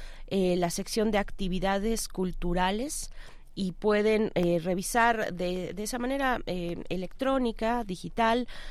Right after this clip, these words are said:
eh, las distintas actividades, más de mil actividades para esta edición cuarenta y cinco de la FIL del Palacio de Minería. Y, bueno, pues sí, un poquito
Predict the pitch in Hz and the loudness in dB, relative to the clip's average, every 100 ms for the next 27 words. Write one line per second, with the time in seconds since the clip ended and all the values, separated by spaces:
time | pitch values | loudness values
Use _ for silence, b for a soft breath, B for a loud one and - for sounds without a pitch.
0 | B - 185 180 175 202 - - 185 - | B -2 0 2 2 0 -4 -6 -6 -4
1 | 214 214 208 190 - 202 202 208 220 220 | -4 -4 -4 -4 -6 -4 -2 0 -2 -2
2 | 226 226 202 202 214 185 - 180 170 170 | -2 -2 -2 -2 -2 -2 -4 -4 0 0
3 | 180 - 170 175 - 156 147 190 180 185 | 0 -2 -4 -4 -4 -6 -4 -4 -2 -2
4 | 160 147 160 - 180 185 185 B B B | -2 -4 -6 -2 -2 -2 -4 B B B
5 | 156 151 156 208 190 185 - 156 156 165 | 0 0 0 0 0 0 -4 -6 -4 -2
6 | 165 - 180 165 160 170 214 220 240 - | -2 -2 -2 2 2 2 2 4 2 0
7 | B B B 226 226 226 202 247 359 - | B B B 0 2 0 2 2 2 2
8 | 233 - 277 349 277 311 285 - 302 254 | 0 2 2 2 2 -2 -2 4 6 6
9 | 208 | 4